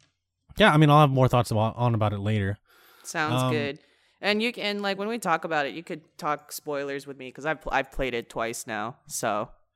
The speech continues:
Speaker 1: Sure, sure. And th-, and again, this game's been out since, like, two thousand and six.
Speaker 2: Mm-hmm.
Speaker 1: So if you haven't played it yet, you really have no excuse. Capcom has been releasing this on almost everything. So
Speaker 2: Yeah, I know. It's
Speaker 1: go
Speaker 2: on
Speaker 1: out
Speaker 2: Switch, which is how you
Speaker 1: Yeah.
Speaker 2: played it.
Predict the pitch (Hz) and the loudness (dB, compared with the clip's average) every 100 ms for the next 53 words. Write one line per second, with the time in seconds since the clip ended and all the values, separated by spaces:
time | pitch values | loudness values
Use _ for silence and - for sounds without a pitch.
0 | - - 247 185 113 - 160 113 110 143 | -10 4 8 8 4 2 2 2 0 0
1 | 180 240 185 226 233 214 269 269 202 151 | 4 4 4 6 6 4 4 6 6 6
2 | 143 135 117 120 104 107 98 - _ - | 4 4 2 -4 -2 0 -2 -4 _ -4
3 | 185 165 127 107 101 92 - 110 95 - | 0 4 4 2 -2 -4 -6 -6 -6 -8
4 | - - 165 170 147 131 127 107 107 101 | -14 -8 -2 -2 -2 -2 0 2 2 0
5 | 95 - _ - 127 147 190 220 190 175 | -4 -14 _ -6 0 6 8 6 6 6
6 | 156 139 135 123 127 156 131 135 127 117 | 6 4 2 0 2 4 4 2 2 0
7 | - - 117 107 - 123 - 175 - 190 | -4 -2 -2 0 -4 -6 2 4 6 6
8 | 151 127 123 113 123 123 110 110 110 101 | 6 4 2 2 2 0 -2 -2 -4 -6
9 | 98 143 143 - 110 107 123 151 160 156 | -4 -2 0 -2 -4 -4 -2 -2 -2 -6
10 | - _ _ _ _ - 120 110 107 101 | -14 _ _ _ _ -6 -2 0 -2 -4
11 | 98 _ _ - 131 165 208 151 123 135 | -6 _ _ -6 -2 0 -2 0 2 2
12 | 135 220 202 - - - _ _ - - | 2 -2 -4 -14 -20 -20 _ _ -16 -12
13 | 123 139 147 120 165 165 151 - | -6 -4 0 2 4 4 2 -2